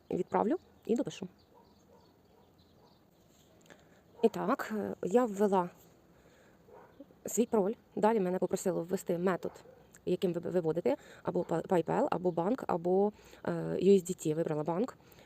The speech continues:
Написало мені ввести суму цілу, яку я виводжу, сто шість, е, гривень. І номер карточки. Виявляється, номер карточки потрібно писати без пробілів, тому що мені повторно написало:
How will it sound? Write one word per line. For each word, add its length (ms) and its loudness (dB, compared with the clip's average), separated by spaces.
Написало 440 2
мені 160 0
ввести 300 2
суму 300 4
цілу, 500 2
яку 260 2
я 60 4
виводжу, 320 2
сто 140 0
шість, 340 -4
е, 200 2
гривень. 320 0
І 120 4
номер 200 6
карточки. 400 0
Виявляється, 360 2
номер 160 0
карточки 300 0
потрібно 280 0
писати 400 0
без 420 2
пробілів, 440 2
тому 180 -2
що 120 -6
мені 160 2
повторно 300 0
написало: 380 2